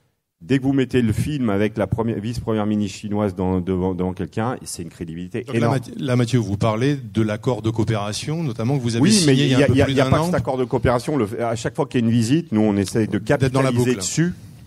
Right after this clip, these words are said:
Speaker 1: hein, de capitaliser dessus, parce que j'ai bien vu, quand on fait des réunions avec des, des, des, des agences et qu'il y a le, il y a le directeur de l'office de Shanghai ou de Pékin qui est dans la pièce,
Speaker 2: Mhm.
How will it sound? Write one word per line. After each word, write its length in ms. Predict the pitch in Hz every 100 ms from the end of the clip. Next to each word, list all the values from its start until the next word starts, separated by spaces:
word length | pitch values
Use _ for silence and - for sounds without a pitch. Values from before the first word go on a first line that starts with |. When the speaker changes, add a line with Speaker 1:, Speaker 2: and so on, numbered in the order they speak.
| -
Speaker 1:
hein, 220 | 98 98 58
de 60 | 90
capitaliser 680 | 117 - - 104 101 98
dessus, 300 | 98 - 165
parce 200 | 170 -
que 220 | - 123 139 - - _ _
j'ai 200 | 78 82
bien 180 | 92 110
vu, 180 | 113 139
quand 220 | 123 98
on 80 | 101
fait 140 | 113
des 100 | 101
réunions 480 | 101 113 113 117 117
avec 240 | 95 87 90
des, 300 | 92 92 87
des, 440 | 87 87 85 82
des, 240 | 80 92
des 260 | 85 92 92
agences 360 | 107 113 117 113
et 80 | 90
qu'il 120 | 95
y 20 |
a 40 |
le, 240 | 90 85 76 - _ _ -
il 40 |
y 20 |
a 40 | 92
le 40 |
directeur 380 | 92 127 117 123
de 40 |
l'office 360 | 123 117 120 107
de 80 | 104
Shanghai 480 | 107 110 110 117 98
ou 80 |
de 40 | 90
Pékin 420 | 101 117 117 113
qui 120 | 110
est 20 |
dans 120 | 87 90
la 100 | 85
pièce, 460 | 135 160 - -
Speaker 2:
Mhm. 140 | 107